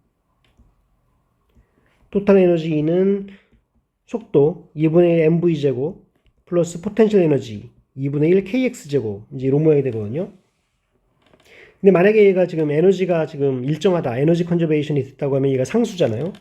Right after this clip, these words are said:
그래서 이라고 이제 그대로 쓸 수 있는데 우리가 X, 그 시간에 대한 항-, 항이 지금 이 X 다트에 들어가 있어요. 그래서 X 다트로 우리가 적용을 해보면은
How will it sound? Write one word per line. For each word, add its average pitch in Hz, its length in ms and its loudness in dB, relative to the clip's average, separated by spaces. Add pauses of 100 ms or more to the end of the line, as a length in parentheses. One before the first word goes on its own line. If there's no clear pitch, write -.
(120)
그래서 135 220 -4
이라고 156 460 2
이제 131 240 -4
그대로 135 240 -2
쓸 180 140 -4
수 175 100 -8
있는데 127 460 -4 (580)
우리가 170 220 2
X, 233 1080 0
그 156 460 0 (460)
시간에 247 420 2
대한 190 260 0
항-, 185 320 0
항이 185 340 0
지금 156 220 -4
이 139 60 0
X 143 220 -6
다트에 180 340 0
들어가 151 200 0
있어요. 117 380 -10 (120)
그래서 135 460 -2 (280)
X 143 240 -2
다트로 175 400 2
우리가 143 320 0
적용을 143 480 0
해보면은 131 600 -2